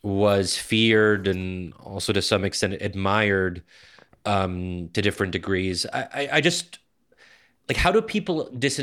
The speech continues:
I mean, can, are there people who are like, "Yes, there were good, good things about empire, except for the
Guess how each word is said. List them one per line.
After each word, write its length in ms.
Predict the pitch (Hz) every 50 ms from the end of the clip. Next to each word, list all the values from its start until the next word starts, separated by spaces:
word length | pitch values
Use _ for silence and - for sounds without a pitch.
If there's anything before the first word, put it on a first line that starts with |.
| 131 127 -
I 100 | 127 135
mean, 140 | 139 135 113
can, 200 | - 131 131 - - _
are 100 | - 131
there 120 | 127 131 127
people 340 | 127 156 156 156 156 151 135
who 180 | 131 135 131
are 80 | 127 127
like, 260 | 120 120 120 120 -
"Yes, 420 | 120 143 160 151 117 - - -
there 140 | - 131 123
were 140 | 110 113 113
good, 380 | 101 113 120 123 110 - - _
good 200 | - 127 113 -
things 280 | - 123 117 120 107 117
about 300 | 113 107 110 107 107 - -
empire, 840 | 113 110 104 107 101 110 104 104 104 101 101 101 104 104 101 - _
except 380 | - 104 - - - 113 104 -
for 140 | - 113 101
the 100 | 95